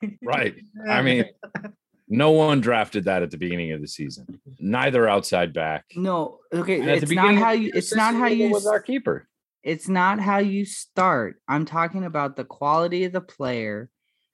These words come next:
Speaker 3: in the league. You know, I don't see, I, I, I don't see these players being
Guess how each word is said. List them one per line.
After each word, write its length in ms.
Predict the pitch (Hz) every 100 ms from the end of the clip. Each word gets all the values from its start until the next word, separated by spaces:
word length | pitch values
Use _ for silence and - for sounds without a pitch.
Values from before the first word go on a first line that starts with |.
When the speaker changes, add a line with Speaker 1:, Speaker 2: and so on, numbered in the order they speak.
| _ _ _ _ -
Speaker 3:
in 320 | 156 170 185
the 140 | 190
league. 560 | 180 156 135 113 - _ _ _ _ _ _ _ _
You 200 | - 147
know, 180 | 143 -
I 160 | 139 147
don't 400 | 156 160 180 -
see, 680 | - - 190 147 117 127 - _ _ _ _ _ _ _ -
I, 180 | 143
I, 400 | 151 139 143 -
I 40 | 139
don't 300 | 151 165 151
see 440 | - 170 165 143
these 300 | 127 143 139
players 480 | - 147 147 135 120
being 420 | 113 135 131 127